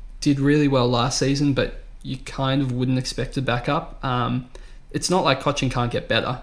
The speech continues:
and it's not like Mark Murphy can't get better as well, um, especially, you know, if Gibbs leaving, who knows what effect that will have on Murphy. Probably negative, but it's possible that they get better.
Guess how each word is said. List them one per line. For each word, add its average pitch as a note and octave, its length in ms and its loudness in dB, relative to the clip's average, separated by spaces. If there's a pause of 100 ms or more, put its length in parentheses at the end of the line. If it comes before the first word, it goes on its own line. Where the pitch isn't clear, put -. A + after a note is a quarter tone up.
and B2+ 120 -2
it's A#2+ 100 -4
not G#2 120 0
like B2 160 -2
Mark A#2 200 -2
Murphy C3 260 0
can't A#2+ 260 -2
get - 180 -4
better A#2+ 200 -2
as B2 140 -2
well, C3 300 2 (340)
um, A#2+ 200 2
especially, B2+ 400 -2
you A#2+ 80 -2
know, A#2+ 80 -2
if - 180 -14
Gibbs B2+ 240 -2
leaving, B2 300 0
who B2+ 120 0
knows B2 300 0
what A#2+ 100 0
effect C3 220 -8
that - 80 -4
will A#2+ 80 0
have C3+ 160 0
on C3 100 0
Murphy. C3+ 260 0
Probably F3 420 2
negative, B2+ 480 2
but B2 340 0 (300)
it's - 360 -8
possible B2+ 560 -2
that B2+ 120 -4
they B2 120 0
get A#2+ 140 -2
better. D3+ 300 0